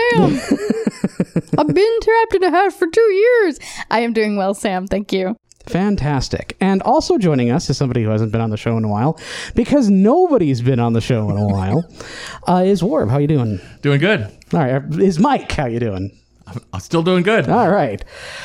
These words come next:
Speaker 1: Uh, <laughs> yeah, so we thought we'd come in with a, with a short little episode and, and kinda let you know what's going on sort of globally, and then maybe talk a little bit about the future of the show, because we've been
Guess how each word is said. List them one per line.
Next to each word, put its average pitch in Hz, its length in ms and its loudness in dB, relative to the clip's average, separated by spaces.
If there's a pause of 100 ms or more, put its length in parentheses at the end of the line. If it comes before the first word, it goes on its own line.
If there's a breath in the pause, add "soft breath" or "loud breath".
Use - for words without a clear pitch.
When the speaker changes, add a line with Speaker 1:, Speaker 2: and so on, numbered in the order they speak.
(320 loud breath)
Speaker 1:
Uh, 190 200 2 (180)
<laughs> - 80 -8
yeah, 262 440 -2
so - 520 -2 (680 loud breath)
we - 120 4
thought 302 220 -2
we'd 233 180 -2
come 180 180 2
in 160 160 2
with 139 160 0
a, 110 260 0 (680 loud breath)
with 190 120 2
a 175 60 -2
short 208 300 0
little 185 240 2
episode 190 600 0
and, 113 200 0
and 117 380 -2
kinda 254 220 0
let 139 220 -2
you 135 80 0
know 120 140 0
what's 107 180 -4
going 117 300 0
on 156 340 2
sort 131 160 -4
of 110 140 -8
globally, 170 800 0
and 160 200 2
then 185 160 2
maybe 180 220 2
talk 175 260 0
a 156 40 2
little 143 260 0
bit 139 120 0
about 123 200 0
the 113 80 -2
future 127 340 -2
of 123 60 -2
the 135 60 0
show, 135 280 -2
because 101 300 -6
we've 98 180 -6
been 101 220 -2